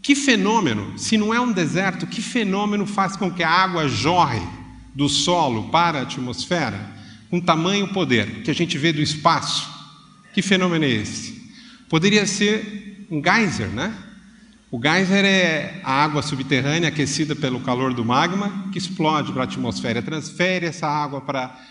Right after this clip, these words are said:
pra atmosfera. Nós não temos geysers na Amazônia, a menos que eu me engane, eu não sei se alguém conhece algum.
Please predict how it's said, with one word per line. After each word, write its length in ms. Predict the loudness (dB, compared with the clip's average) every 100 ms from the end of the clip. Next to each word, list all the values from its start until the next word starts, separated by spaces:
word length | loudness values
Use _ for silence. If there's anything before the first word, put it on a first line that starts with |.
| -20 _
pra 160 | -4 -4
atmosfera. 800 | -4 -6 -6 -6 -6 -6 -6 -14 -20 _ _ _ _ _ _ _ _ _ _
Nós 180 | -4 -2
não 100 | -2
temos 280 | -2 -2 -2
geysers 440 | 0 2 0 -2
na 120 | -2
Amazônia, 380 | -2 -2 -2 -2
a 20 |
menos 320 | -2 -2 -4 -4
que 80 |
eu 60 | -4
me 100 | -2
engane, 400 | -2 -2 -2 -2
eu 40 |
não 80 | -4
sei 140 | -6 -6
se 100 | -6
alguém 220 | -6 -6
conhece 380 | -4 -4 -2 -2
algum. 360 | -2 0 -2